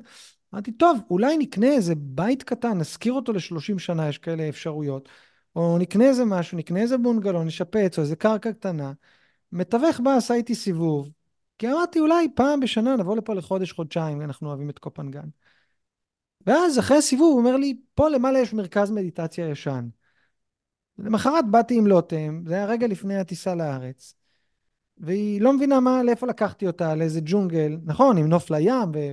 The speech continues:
וסלעים יפים וכולי. אמרה, "איך אפשר לבנות פה בכלל?" אני לוקח אותה למרכז מדיטציה ישן, פוגשים שם את בעלת הבית. אחרי שלוש דקות שאנחנו מדברים איתה, היא אומרת, "התעייפתי,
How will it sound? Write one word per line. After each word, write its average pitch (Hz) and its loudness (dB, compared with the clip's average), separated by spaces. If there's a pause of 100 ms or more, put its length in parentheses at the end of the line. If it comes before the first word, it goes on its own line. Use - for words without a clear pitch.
וסלעים 160 -4
יפים 202 -6
וכולי. 226 -6 (1080)
אמרה, 220 -8
"איך 226 -6
אפשר 233 -2
לבנות 247 0
פה 247 -4
בכלל?" 170 -12 (140)
אני 190 -14
לוקח 262 -2
אותה 262 -2
למרכז 220 0
מדיטציה 196 -4
ישן, 139 -6 (300)
פוגשים 254 -2
שם 247 -2
את 190 -4
בעלת 170 -2
הבית. 143 -6 (540)
אחרי 269 0
שלוש 285 2
דקות 262 -2
שאנחנו 254 -2
מדברים 240 0
איתה, 262 -4
היא 214 0
אומרת, 226 0 (360)
"התעייפתי, 185 -2